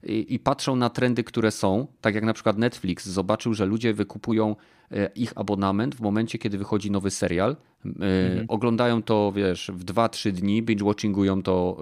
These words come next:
Speaker 1: y, za jednym razem i później znowu, dopóki nie wyjdzie następny serial, to jest sześć czy siedem miesięcy,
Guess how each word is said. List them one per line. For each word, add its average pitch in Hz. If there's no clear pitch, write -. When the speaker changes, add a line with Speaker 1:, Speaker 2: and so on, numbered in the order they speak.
Speaker 1:
y, 87
za 95
jednym 95
razem 95
i -
później 214
znowu, 190
dopóki 113
nie 135
wyjdzie 123
następny 120
serial, 120
to 113
jest 98
sześć 117
czy 110
siedem 104
miesięcy, 101